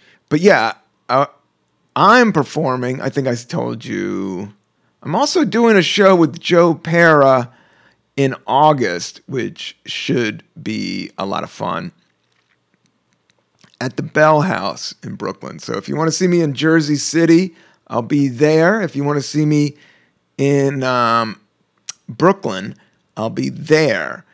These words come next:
Um, August eighth, I'm gonna be at the Bell House. It's Joe Pera's, uh, like,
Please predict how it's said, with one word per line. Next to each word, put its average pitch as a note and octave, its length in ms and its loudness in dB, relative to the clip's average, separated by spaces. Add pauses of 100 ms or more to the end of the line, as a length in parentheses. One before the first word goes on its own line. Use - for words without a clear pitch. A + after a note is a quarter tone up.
(500)
Um, A2 460 -4 (180)
August D#3 340 2 (120)
eighth, C#3+ 380 -2
I'm A#2+ 140 -12
gonna C3 120 -10
be A#2 120 -6
at G#2+ 100 -6
the A#2+ 60 -8
Bell C3 320 -2
House. B2 480 -2
It's - 220 -12
Joe D3 280 0
Pera's, C3+ 720 -4 (160)
uh, G2 380 -10
like, - 300 -12